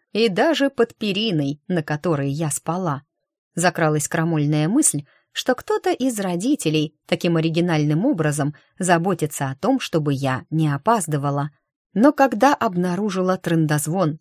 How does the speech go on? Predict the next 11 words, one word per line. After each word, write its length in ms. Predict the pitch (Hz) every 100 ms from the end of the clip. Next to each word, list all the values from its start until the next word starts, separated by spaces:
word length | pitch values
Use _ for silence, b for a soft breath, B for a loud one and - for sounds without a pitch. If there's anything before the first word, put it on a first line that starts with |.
| _
оглушительно 920 | 202 160 160 - 214 160 151 147 151
звенящим 680 | 156 170 214 202 - 160
в 100 | 147
тапке 540 | - 220 170 - - 151 b b
на 180 | 208 175
утро 280 | 170 151
выходного — 840 | 143 143 143 139 156 170 277 170 127 b b b
исправительные 800 | 165 - 160 170 160 156 151 147
работы 420 | 151 160 175 156
уже 220 | 160 165
закончились, 840 | 160 175 - 170 156 160 151 147